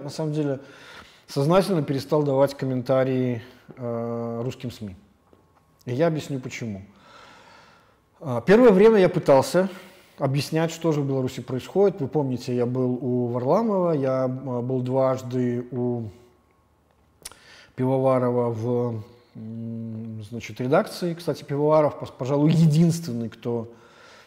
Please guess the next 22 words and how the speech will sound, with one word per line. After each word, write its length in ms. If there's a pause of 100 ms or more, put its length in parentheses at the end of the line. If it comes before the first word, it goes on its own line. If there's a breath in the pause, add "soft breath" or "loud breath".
(300 loud breath)
выделился 680
из 80
всех 220
российских 420
журналистов. 640
Я 140
был, 600 (340)
э, 480 (240)
ну, 100
согласился, 580
на 100
самом 220
деле, 240
из-за 200
просто 300
уважения 420
человека. 320
Я 100
знаком 400
с 60
Еленой 320
Рыковцевой. 500